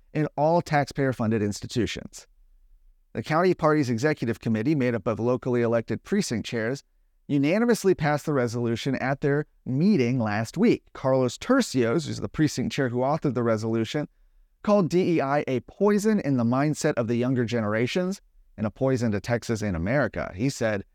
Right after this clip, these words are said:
"D E I promotes diversity hires, which discriminate against white Americans,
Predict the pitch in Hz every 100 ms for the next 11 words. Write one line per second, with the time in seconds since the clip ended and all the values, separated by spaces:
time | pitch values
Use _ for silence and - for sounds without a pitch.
0 | _ _ - 127 113 123 120 - 120 120
1 | - - 120 104 101 113 123 104 98 80
2 | 101 156 - 117 - - _ _ 123 -
3 | 190 202 147 135 123 131 - 113 117 -
4 | 139 196 202 - - -